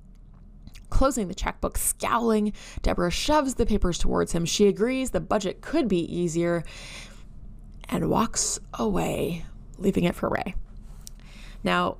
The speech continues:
while this was lighthearted with lots of laughs for the audience, if you can imagine actually being in that situation with your partner trying to explain to them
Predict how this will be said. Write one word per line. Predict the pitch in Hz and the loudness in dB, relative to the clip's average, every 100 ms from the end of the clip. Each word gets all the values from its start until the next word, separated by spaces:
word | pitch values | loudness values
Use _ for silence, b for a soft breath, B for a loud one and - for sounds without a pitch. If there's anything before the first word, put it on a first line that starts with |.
| - | 0
while | 208 247 269 262 254 | 4 6 6 6 4
this | 247 202 202 | 2 0 2
was | 196 196 | 0 2
lighthearted | 220 220 220 202 196 196 | 0 0 0 2 2 0
with | 175 | -2
lots | - 220 202 - | -2 0 0 0
of | |
laughs | 170 185 190 208 - | 0 2 2 0 -2
for | - | -2
the | 165 165 | -2 0
audience, | 262 330 202 - 80 - - | 2 2 2 -2 -4 -4 -6
if | - 202 | -4 0
you | 269 | -2
can | 381 415 | -2 -4
imagine | 285 220 208 220 214 - | -2 0 0 0 -4 -2
actually | 202 226 - 240 233 | -4 -4 -4 -2 -2
being | 208 180 190 175 - - | -2 2 2 0 -6 -4
in | 175 196 | 0 2
that | 240 | 2
situation | 240 247 - 233 240 233 | 2 0 2 0 0 0
with | 180 - | 0 2
your | 208 | 2
partner | 254 269 269 277 285 - B B | 4 0 -2 -2 -4 -6 B B
trying | - 269 | -2 2
to | 262 | 2
explain | - 247 254 | 2 2 2
to | 247 | 0
them | 254 254 | 0 0